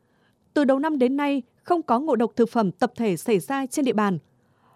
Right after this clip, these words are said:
Đoàn kiểm tra liên ngành an toàn thực phẩm của tỉnh đánh giá cao những kết quả đạt được của thành phố Thái Nguyên, đồng thời đề nghị địa phương tiếp tục chỉ đạo triển khai tốt công tác quản lý nhà nước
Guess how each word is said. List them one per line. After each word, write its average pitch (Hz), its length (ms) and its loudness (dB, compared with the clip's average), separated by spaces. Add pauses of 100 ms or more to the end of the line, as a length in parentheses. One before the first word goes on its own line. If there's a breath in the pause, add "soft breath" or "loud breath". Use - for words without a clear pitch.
(140 soft breath)
Đoàn 254 300 0
kiểm 233 160 0
tra 320 220 -4
liên 311 200 0
ngành 240 280 -2
an 311 140 -6
toàn 247 160 -2
thực 208 160 -6
phẩm 220 200 0
của 208 120 -2
tỉnh 208 300 0
đánh 240 220 -2
giá 240 200 -4
cao 294 300 -6
những 226 220 2
kết - 200 -4
quả 247 140 -2
đạt 208 180 -4
được 214 240 2
của 196 100 0
thành 208 160 -2
phố - 160 4
Thái 330 140 -4
Nguyên, 262 280 4 (400 soft breath)
đồng 247 240 0
thời 262 300 -4
đề 233 200 2
nghị 240 180 0
địa 214 180 0
phương 320 300 -4
tiếp 403 220 0
tục 247 160 0
chỉ 214 160 0
đạo 214 220 -4
triển 220 240 -2
khai 269 180 -4
tốt 330 320 0
công 254 160 2
tác 339 200 -8
quản 214 140 0
lý 185 160 0
nhà 294 80 -4
nước 247 260 2